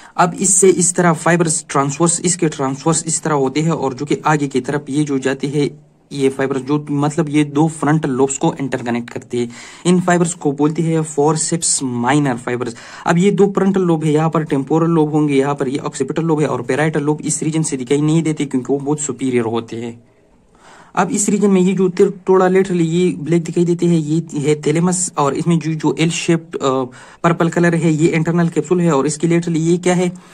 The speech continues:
ये लेंटिफॉर्म न्यूक्लियस है। अब इस रीजन में कुछ फाइबर इस तरह ट्रांसवर्सली ऊपर सेरेब्रल कॉर्टेक्स की तरफ जाते हैं तो सेरेब्रल कॉर्टेक्स की तरफ ही जाएंगे। इसको रास्ते में एसोसिएशन फाइबर, प्रोजेक्शन फाइबर्स भी आ जाते हैं तो उनके साथ उनको क्रॉस करके ये ऊपर कॉर्टेक्स की तरफ जाते हैं। इन फाइबर्स को बोलते हैं radiation of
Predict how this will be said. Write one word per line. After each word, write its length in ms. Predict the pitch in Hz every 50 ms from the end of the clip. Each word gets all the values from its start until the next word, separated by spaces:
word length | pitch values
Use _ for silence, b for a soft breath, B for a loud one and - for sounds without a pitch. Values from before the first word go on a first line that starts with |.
| B B B -
ये 220 | 139 156 180 175 -
लेंटिफॉर्म 500 | 165 156 147 139 139 135 135 - 151 147
न्यूक्लियस 480 | 147 143 135 131 131 127 120 117 - - -
है। 120 | 117 117 117 - _ _ _ _ _ _ _ _ _ B B B B B B B
अब 140 | 185 196 -
इस 180 | 208 - -
रीजन 220 | 202 208 196 214 196
में 120 | 190 175
कुछ 120 | - 180
फाइबर 280 | 170 - - 196 185 185
इस 180 | - 180 - -
तरह 140 | 196 185
ट्रांसवर्सली 600 | 175 165 165 156 151 147 - 190 190 - - 170
ऊपर 260 | - - 175 170 180 170
सेरेब्रल 360 | - 160 143 139 135 131 131
कॉर्टेक्स 360 | 131 - 151 151 175 165 -
की 80 | - 139
तरफ 200 | 143 170 165 151
जाते 200 | 151 156 156 165
हैं 80 | 151
तो 60 | -
सेरेब्रल 380 | 135 - - 127 120 120 123 120
कॉर्टेक्स 280 | 120 139 139 147 151 -
की 60 | -
तरफ 200 | - 147 151 151
ही 60 | 151
जाएंगे। 260 | 147 156 156 156 151
इसको 360 | - - - - - - 147
रास्ते 280 | 147 139 135 - - 156
में 100 | 151 131
एसोसिएशन 480 | 131 131 - 131 123 - 143 143 160 156
फाइबर, 260 | 151 160 151 151 147
प्रोजेक्शन 500 | 143 - 131 127 123 120 147 - 156 151
फाइबर्स 340 | 143 156 156 151 156 147 135
भी 260 | 127 - 160 160 165
आ 120 | - 165 160
जाते 240 | 147 156 147 151
हैं 80 | 143 139 B B B B B B B B
तो 80 | -
उनके 340 | 175 175 180 190 185 185 175
साथ 220 | 165 - - 170 170 -
उनको 320 | 165 170 175 170 165 160
क्रॉस 400 | 156 - - - 165 175 170 -
करके 280 | - 175 165 160 - 151
ये 120 | 156 156
ऊपर 280 | - 156 151 151 160 143
कॉर्टेक्स 360 | 147 - 143 135 135 135 -
की 80 | 135
तरफ 240 | 127 - 135 131 123
जाते 240 | 123 123 123 - 127
हैं। 200 | 120 139 135 131
इन 160 | 165 180 180
फाइबर्स 340 | 180 180 175 165 170 165 -
को 140 | - - 135
बोलते 320 | 131 135 147 151 - 165
हैं 140 | 165 156 156
radiation 560 | 147 139 127 123 127 135 143 143 - 156 143 -
of 80 | 147